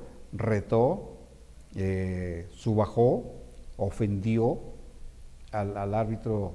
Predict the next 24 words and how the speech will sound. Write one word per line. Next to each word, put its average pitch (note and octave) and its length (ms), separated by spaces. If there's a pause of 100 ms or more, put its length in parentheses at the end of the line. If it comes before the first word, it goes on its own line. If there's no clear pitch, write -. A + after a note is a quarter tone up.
(100)
mexicano, F#2 640 (120)
representante G2 680
del F2 380
Colegio G2 520 (720)
Mexicano G2+ 400
de F#2 80
Árbitros. - 720 (1500)
Se A#2 180
dice, C#3 340
no B2+ 140
vimos A2+ 220
las G2 100
tomas, B2 440 (140)
por G#2+ 100
ahí A#2+ 320 (520)
hubo A2+ 500
algunos A2+ 580
manotazos G#2+ 960 (720)
en G#2+ 140
la G#2+ 60
humanidad G#2 600
de G#2 140
esta G#2 180
persona. F2 500